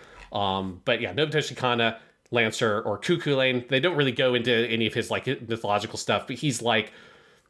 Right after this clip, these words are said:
if there is one Irish mythological hero, it is fucking Cuchulainn or the Hound of Culainn. Um, and it's just, you know, Cuchulainn is an awesome mythological character. Um,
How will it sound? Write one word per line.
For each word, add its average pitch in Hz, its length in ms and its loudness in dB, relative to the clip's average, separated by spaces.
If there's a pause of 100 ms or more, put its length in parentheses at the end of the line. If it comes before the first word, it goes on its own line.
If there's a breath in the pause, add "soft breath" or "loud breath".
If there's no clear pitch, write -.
(140)
if 147 160 0
there 135 180 4
is 123 140 0
one 139 400 2
Irish 131 400 2
mythological 131 580 0
hero, 131 340 2
it 123 160 -2
is 120 120 -2
fucking 120 280 0
Cuchulainn 123 560 0
or 113 60 0
the 113 80 -2
Hound 120 220 2
of 110 80 -8
Culainn. 120 420 0 (420 loud breath)
Um, 98 560 2
and 104 160 0
it's 98 180 -4
just, - 440 -4 (100)
you 120 200 -10
know, 98 180 0
Cuchulainn 98 560 0
is 92 120 -2
an 110 140 -2
awesome 92 560 -2 (380)
mythological 98 500 -2
character. 95 540 0 (380 loud breath)
Um, 90 560 2